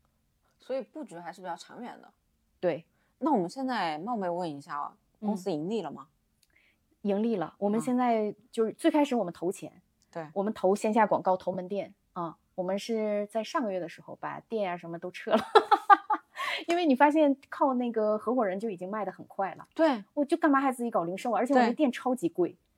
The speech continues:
Speaker 1: 嗯。
Speaker 2: 啊，我把那个店撤了之后，那个店的零头的，就是零头的租金就够覆盖我在旁边的一个工作室。我就在工作室搞培训啊，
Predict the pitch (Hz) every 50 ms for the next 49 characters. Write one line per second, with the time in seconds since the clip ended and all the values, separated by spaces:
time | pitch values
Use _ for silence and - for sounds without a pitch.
0 | 180 165 160 156 160 - 185 - - 247 262 240 240 240 240 285 269 240 233 -
1 | - 285 240 226 220 233 233 233 214 220 240 233 226 262 262 247 220 208 202 185
2 | - 185 180 185 220 247 - - 196 196 202 196 190 - _ _ _ _ _ _
3 | - - _ _ _ _ _ _ - 247 233 208 - - - 214 214 226 285 349
4 | - - 220 202 202 214 208 - - 214 214 - 202 190 190 185 - - - 254
5 | 240 - 269 247 - - 240 - 233 220 202 190 170 - - - - 175 - 220
6 | 214 208 - _ _ _ _ _ _ _ - - 196 208 214 214 214 202 190 202
7 | 196 208 214 208 226 220 214 - - 247 - - _ _ _ _ _ _ _ _
8 | _ - 277 302 370 370 - 381 349 339 339 330 339 330 294 - 330 - 214 190
9 | - 208 220 - 302 311 294 269 269 262 262